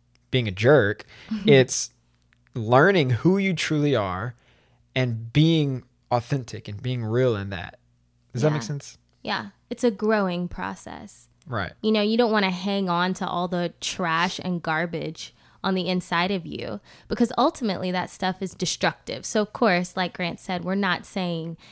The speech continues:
Speaker 2: it's an excuse to just be who you are, but it's a, it's a, an opportunity for us to self-examine,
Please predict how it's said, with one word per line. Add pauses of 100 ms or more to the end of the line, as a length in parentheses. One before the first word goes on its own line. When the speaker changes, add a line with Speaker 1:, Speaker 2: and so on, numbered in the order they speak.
(160)
Speaker 2:
it's
an
excuse
to
just
be
who
you
are, (340)
but
it's
a,
it's
a, (260)
an
opportunity (240)
for
us
to (840)
self-examine,